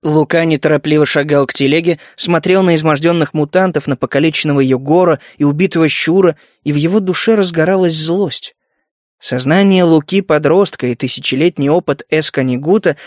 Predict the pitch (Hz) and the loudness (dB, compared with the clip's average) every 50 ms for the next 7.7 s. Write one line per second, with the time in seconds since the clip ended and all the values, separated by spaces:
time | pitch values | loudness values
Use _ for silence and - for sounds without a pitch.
0 | - - - - 165 143 - - 208 233 - - 202 208 202 196 190 - 175 190 | -16 -8 -4 -2 -2 -2 -2 0 0 0 0 0 0 0 2 0 0 -2 -2 -2
1 | 202 214 214 196 170 - 143 143 143 147 143 139 - - 151 143 - - 147 - | 0 0 0 0 0 0 0 0 2 0 0 -2 -2 -2 -2 -2 -2 -4 -6 -4
2 | - 156 156 151 151 147 - 143 120 127 - _ _ _ _ _ _ _ - 117 | -4 -2 -2 -2 -4 -4 -6 -6 -6 -6 -10 _ _ _ _ _ _ _ -12 -6
3 | 127 131 160 185 208 208 190 185 196 202 180 180 180 180 160 151 156 165 165 - | -2 0 2 2 2 2 2 4 4 2 2 2 2 0 0 2 2 0 0 2
4 | - 160 156 160 160 170 180 165 147 143 143 143 165 180 185 190 180 170 165 147 | 2 0 2 2 2 0 2 0 0 2 2 2 4 4 2 2 2 0 0 -2
5 | - - - 139 143 165 175 170 170 175 170 165 160 165 143 131 127 - - 131 | -4 -8 -6 -2 0 0 2 2 2 2 2 0 0 0 0 0 -2 -4 -4 -4
6 | 127 123 135 135 143 147 151 151 151 135 - - - 151 156 160 151 147 - 143 | -4 -2 -2 0 0 2 2 2 2 0 -2 -6 -6 -2 0 0 0 0 0 0
7 | 139 139 135 135 139 139 135 139 131 120 - - - - | 0 2 2 0 -2 -2 -4 -6 -10 -14 -16 -18 -20 -20